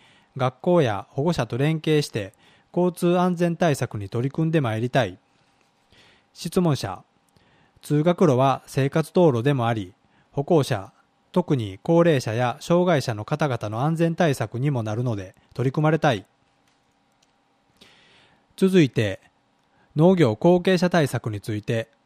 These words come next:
尾花勲議員。質問者、地域の問題は地域で解決しようとチームを結成し取り組む動きがあるが、このような若手後継者の動きに対する対応や支援策はないか。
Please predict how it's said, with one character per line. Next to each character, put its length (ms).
尾 80
花 220
勲 300
議 80
員。 240
質 240
問 140
者、 300
地 200
域 180
の 80
問 240
題 180
は 180
地 220
域 160
で 120
解 220
決 240
し 160
よ 120
う 40
と 300
チ 220
ー 40
ム 140
を 60
結 240
成 200
し 200
取 200
り 40
組 280
む 40
動 120
き 140
が 160
あ 60
る 80
が、 220
こ 140
の 80
よ 200
う 40
な 280
若 240
手 140
後 220
継 180
者 160
の 160
動 100
き 140
に 120
対 200
す 160
る 160
対 340
応 140
や 260
支 160
援 140
策 260
は 100
な 140
い 80
か。 220